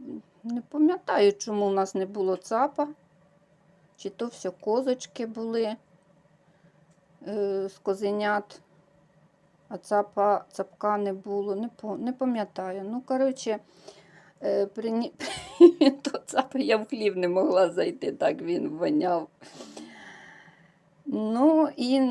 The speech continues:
настало Різдво. Ну, у нас коза шостого якраз побігала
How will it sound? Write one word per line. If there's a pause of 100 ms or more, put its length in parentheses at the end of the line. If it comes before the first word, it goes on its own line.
настало
Різдво.
Ну,
у
нас
коза (800)
шостого
якраз
побігала